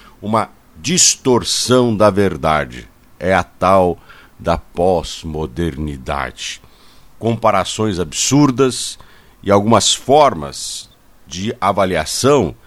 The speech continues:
e até de defesa, que se chama de teórica, de uma tremenda bobagem.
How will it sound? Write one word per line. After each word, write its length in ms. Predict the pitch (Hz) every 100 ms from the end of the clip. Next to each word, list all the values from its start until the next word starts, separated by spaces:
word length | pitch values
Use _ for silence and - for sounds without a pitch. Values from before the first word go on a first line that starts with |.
| - - _
e 100 | -
até 260 | 135 - 185
de 120 | 139
defesa, 800 | 107 87 - 127 160 107 76 60
que 80 | -
se 120 | 95
chama 360 | - - 104 98
de 100 | 82
teórica, 840 | - 87 104 156 123 - 80 67 - - -
de 100 | 82
uma 120 | 127
tremenda 560 | 131 - 135 110 113 113
bobagem. 640 | 104 104 82 76 73 67